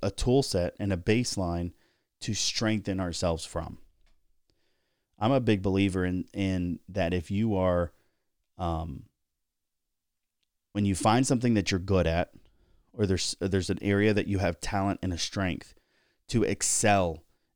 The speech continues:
and grow that area. And having these assessments has helped me to be able to grow and strengthen the areas that I was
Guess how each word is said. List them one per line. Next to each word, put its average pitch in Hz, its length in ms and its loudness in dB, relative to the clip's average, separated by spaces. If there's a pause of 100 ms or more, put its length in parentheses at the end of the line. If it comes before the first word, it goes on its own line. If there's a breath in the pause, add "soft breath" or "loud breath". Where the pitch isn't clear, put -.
and 90 400 0
grow 92 600 0 (100)
that 95 280 -4
area. 85 440 -4 (600)
And 101 140 -4
having 131 680 2
these 107 300 2
assessments 92 680 0
has 92 160 -4
helped - 320 -4
me 95 600 -2 (520 soft breath)
to 107 100 -4
be 95 120 2
able 95 160 2
to 101 140 -4
grow 95 720 4 (280 soft breath)
and 90 140 -6
strengthen 95 520 0
the 85 120 -2
areas 90 500 2
that 80 100 -2
I 87 180 2
was 85 260 -4